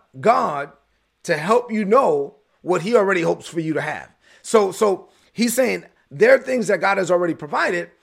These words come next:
and what I want is for you to want what God already wants for you. <laughs> So you can come up with things, and this is, this is what happened to me when I first got saved,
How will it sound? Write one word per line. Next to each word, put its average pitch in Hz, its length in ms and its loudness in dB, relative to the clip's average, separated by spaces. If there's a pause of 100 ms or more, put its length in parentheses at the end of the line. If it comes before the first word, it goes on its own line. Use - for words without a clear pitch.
(220)
and 180 180 -4
what 196 120 4
I 254 160 4
want 190 360 -4 (280)
is 185 140 -2
for 196 100 -2
you 196 220 2
to 294 100 2
want 185 340 -2 (140)
what 170 160 -4
God 202 200 2
already 190 240 4
wants 180 260 -2
for 185 100 -8
you. 226 340 -4 (240)
<laughs> 165 80 -2 (240)
So 196 280 2 (100)
you 233 220 2
can 359 160 -4
come 240 180 0
up 208 160 -2
with 165 140 -6
things, 160 280 -6
and 170 120 -6
this 233 180 0
is, 175 140 -8
this 190 260 -6
is 165 140 -8
what 160 140 -2
happened 165 260 -6
to 127 40 -14
me 220 200 -10
when 143 160 -8
I 147 80 -6
first 143 240 -10
got 120 140 -6
saved, 139 340 -8